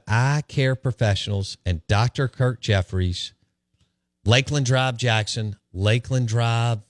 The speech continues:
Flowood, Belle Meade. If you need cataract surgery, you want to go to Eye Care Professionals and Doctor Kirk Jeffries.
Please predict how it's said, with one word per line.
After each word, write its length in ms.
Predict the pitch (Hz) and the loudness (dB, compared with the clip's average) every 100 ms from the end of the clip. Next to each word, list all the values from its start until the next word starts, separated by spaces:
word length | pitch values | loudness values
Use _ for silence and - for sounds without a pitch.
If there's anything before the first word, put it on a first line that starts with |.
| _ | _
Flowood, 800 | - 135 156 202 143 131 131 113 | -8 -2 -2 0 0 0 0 0
Belle 240 | 135 151 | 0 0
Meade. 480 | 156 160 180 92 - - _ _ _ - | 0 -2 -2 -4 -8 -20 _ _ _ -4
If 180 | 90 - | -4 0
you 120 | 143 | 0
need 240 | 151 139 | 2 0
cataract 560 | - 143 151 156 151 - | 2 2 2 0 -2 0
surgery, 480 | 127 101 90 92 95 - | 0 0 0 -2 -4 -2
you 100 | 104 | 2
want 120 | 104 | 2
to 60 | 95 | 4
go 140 | 101 | 4
to 220 | 98 85 _ - | 4 2 _ -2
Eye 260 | 107 131 - | 2 2 0
Care 260 | 127 120 | 0 0
Professionals 760 | 113 110 - 85 - 82 78 - _ _ _ _ _ _ - | 2 -2 0 0 0 -4 -6 -10 _ _ _ _ _ _ 6
and 180 | 107 | 6
Doctor 500 | 98 107 104 113 98 - | 6 4 2 0 -2 -4
Kirk 360 | - 107 98 _ _ _ _ | -2 0 0 _ _ _ _
Jeffries. 540 | - 104 85 71 69 | 2 2 2 -4 -10